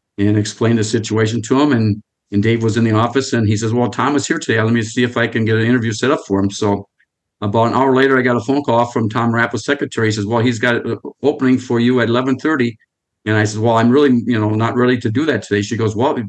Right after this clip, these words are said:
today's your opportunity." And I said, "Well, I, I gotta take a shower." She goes, "No, you gotta, need to get here at eleven thirty."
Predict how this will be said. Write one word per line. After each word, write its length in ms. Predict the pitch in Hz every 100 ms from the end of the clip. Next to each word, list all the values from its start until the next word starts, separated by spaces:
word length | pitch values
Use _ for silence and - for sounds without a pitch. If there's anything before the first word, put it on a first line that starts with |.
| -
today's 300 | 110 113 123
your 180 | 123 120
opportunity." 720 | 123 127 104 170 127 117 110 _ _
And 80 | 110
I 40 | 107
said, 120 | 104
"Well, 240 | 113 113
I, 160 | 113 113 -
I 80 |
gotta 200 | 104 117
take 180 | 107 117
a 20 |
shower." 220 | 110 147 135
She 100 | 123
goes, 60 |
"No, 160 | 120 143
you 200 | 127 120
gotta, 200 | 123 123
need 180 | 127 127
to 60 |
get 160 | 123 127
here 140 | 127
at 40 | 117
eleven 280 | 117 110
thirty." 280 | 104 107 92